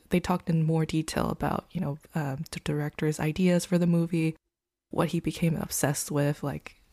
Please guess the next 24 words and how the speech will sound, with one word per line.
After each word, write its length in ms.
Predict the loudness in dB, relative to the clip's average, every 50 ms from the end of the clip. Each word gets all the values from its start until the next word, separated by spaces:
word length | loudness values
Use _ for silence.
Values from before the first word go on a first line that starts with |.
| _ _ _ -4
drawing 240 | -2 -2 -2 0 0
little 240 | 0 0 0 0
fireballs 720 | 0 0 0 2 2 2 0 0 0 -2 -4 -2 -4 -6 -2
for 140 | -2 0 2
the 100 | 2 2
movie 420 | 2 2 0 0 0 0 0 0
and 120 | -2 -2
things 260 | -2 -2 -2 -2 -2 -2
like 160 | -4 -4 -4
that. 280 | -2 -2 0 0 -2 -4 -6 _ _ _ _ _ _ _ _ 0
And 140 | 2 2 2
it's 160 | -2 -2 0
so 160 | 2 4 4
interesting 380 | 4 4 4 2 4 6 6 6
to 80 | 6
see 200 | 4 2 2 2
these 280 | 2 4 2 2 4 4
initial 340 | 2 2 2 2 0 0 2
designs 460 | 2 2 4 4 4 4 4 4 4
that 160 | 2 0 0
you 80 | 0 0
never 260 | 0 0 0 0 0 0
thought 220 | 0 0 0 0
about. 360 | 2 4 4 4 4 2 0